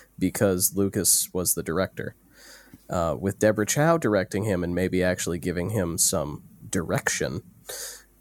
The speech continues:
he may <laughs> actually be able to really, like, you know, flex and exercise his acting skills.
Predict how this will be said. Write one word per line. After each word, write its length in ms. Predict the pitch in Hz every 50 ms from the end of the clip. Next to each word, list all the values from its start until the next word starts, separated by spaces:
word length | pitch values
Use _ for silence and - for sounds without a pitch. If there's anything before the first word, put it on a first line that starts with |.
| _ -
he 100 | 107 95
may 240 | 98 98 98 101
<laughs> 100 | 95 101
actually 580 | 117 - - - - - 185 - - - - 135
be 220 | - 117 107 101
able 320 | 92 92 98 - 92 87 92
to 180 | - - 110 98
really, 420 | - 98 104 101 107 107 101 101
like, 300 | 92 98 104 101 98 85 - -
you 100 | 117 107
know, 180 | 107 110 110
flex 640 | 104 - - - - - 123 - - - - - -
and 180 | 92 82 80 -
exercise 680 | - 98 - - 101 95 - - 101 98 95 101 98 -
his 140 | - 98 90
acting 360 | 95 101 107 - - 87 85
skills. 400 | - - 85 80 64 71 - -